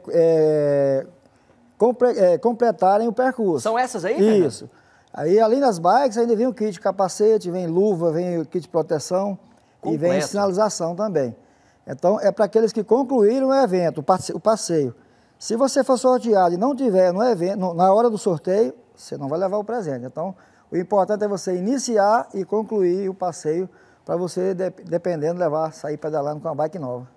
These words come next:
Speaker 2: Recado dado, obrigado pela parceria de sempre, Fernando, e a gente se vê lá domingo cedo.
Speaker 1: Aguardo a todos cedo, oito e meia largada, pode chegar lá às sete, sete e meia, nossa equipe tá lá pra atender vocês e será um prazer, vai ser um, vai ser um grande evento, mais um grande evento.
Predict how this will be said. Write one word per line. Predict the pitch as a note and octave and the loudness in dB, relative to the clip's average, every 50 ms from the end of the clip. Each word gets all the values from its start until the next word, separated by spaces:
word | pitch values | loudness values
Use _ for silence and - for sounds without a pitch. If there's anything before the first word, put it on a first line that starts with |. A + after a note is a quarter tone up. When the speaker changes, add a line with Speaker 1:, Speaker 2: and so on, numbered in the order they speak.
| _ _ _ _ | _ _ _ _
Speaker 2:
Recado | - D#4+ D4+ - - A#3+ B3 A#3 G#3 | 0 0 0 0 -2 -2 -2 -2 -4
dado, | F#3 F3+ F#3 G3 G3 G3 G3+ | 0 2 2 2 2 0 -2
obrigado | F#3 G3 F#3 E3 F#3 F3+ F3+ F#3 | -4 -4 0 2 2 2 2 0
pela | - F3+ F3 | -2 -4 -2
parceria | E3+ - F3+ E3 - - F3 E3+ F3 E3 | 0 0 -2 -2 -2 -6 -6 -6 -6 -8
de | C#3+ | -8
sempre, | C3 - F3+ F#3 F#3 - | -8 -6 -6 -8 -6 -2
Fernando, | F3+ E3+ E3+ G3+ A3+ A3+ A3+ | -2 0 2 2 0 0 -2
e | - A3 | 0 0
a | G3+ | 0
gente | F3 G#3 A3 - | 0 -2 -6 -6
se | A#3 | -4
vê | G#3+ A3 A#3 | -4 0 0
lá | A3+ | 0
domingo | A3+ A3 A3+ A#3 A#3 - | 0 0 -6 -8 -10 -10
cedo. | - - C#3 | -8 -6 -6
Speaker 1:
Aguardo | D3+ D3+ E3 F3+ F#3 G3 | -2 2 2 2 4 4
a | G3+ F3+ | 2 0
todos | - F#3+ G3+ G3+ F#3+ D#3+ | 2 0 0 0 -2 -4
cedo, | - - F3+ G3 G#3 G3+ F#3+ E3 - - | -4 -2 0 2 2 0 -2 -10 -6 0
oito | F#3 A3 A#3 - A3 | 0 0 0 0 -4
e | |
meia | G3+ G3+ G3+ | 0 2 2
largada, | G3 F#3 D#3+ D#3 D3+ E3 F3+ G3 G3 G3 F3 | 4 4 2 2 2 2 2 2 2 0 0
pode | - G3+ F#3 | -2 -4 -4
chegar | - G3+ F#3 | -4 -2 0
lá | F#3 F#3 F3+ | 2 0 0
às | D#3+ | 0
sete, | - - F#3+ G3 F#3+ - | -2 0 0 0 0 0
sete | G3+ F#3 - F3+ | -6 -6 -6 -8
e | |
meia, | E3 E3+ F#3 G3 | -6 -4 -2 -2
nossa | F#3+ F#3+ F3+ - - | -2 -2 -4 -6 -8
equipe | F3 - F3+ F3 E3 | -8 -6 -8 -8 -4
tá | - D#3+ | -2 -2
lá | D3+ D#3 D#3 F3+ | 0 2 2 0
pra | F3+ F#3 F3 | 0 0 -4
atender | D#3 - E3+ E3 E3 | -4 -4 -6 -6 -4
vocês | D#3+ D#3 C#3+ A#2+ - E3+ F3+ F#3+ G3 F#3 - - _ _ _ _ _ _ _ _ | -4 -6 -8 -6 -6 -4 -4 -4 -4 -6 -8 -18 _ _ _ _ _ _ _ _
e | - | -16
será | B2+ - F3+ F3 F3+ | -6 -4 -2 -2 0
um | F#3+ F#3+ | -2 -4
prazer, | F3 G3+ G#3 G3+ F3+ C#3 C#3 D3 C#3 B2+ | -2 0 2 2 2 0 -2 -4 -4 -4
vai | C3+ C3+ | -4 -6
ser | - - D#3+ E3+ | -6 -6 -4 -4
um, | F3+ E3+ D3+ - _ _ _ - | -4 -6 -8 -12 _ _ _ -14
vai | - C#3 | -14 -14
ser | - - F3 | -10 -10 -12
um | E3 D#3 C#3 C#3 D#3 D3+ C#3 | -12 -10 -14 -12 -12 -6 0
grande | F3 G3+ A3 A3 G#3 | 2 2 2 2 2
evento, | G#3+ F3 B2 C#3 C#3 C#3 D#3 | 2 0 0 -2 -6 -4 2
mais | F#3+ A3+ A3+ G#3 | 2 2 2 2
um | A#3 G#3+ | -2 0
grande | G3+ G#3+ G#3 G3+ | 0 0 2 0
evento. | F3 C#3 C#3 B2+ A#2+ - | -2 -2 -4 -10 -12 -16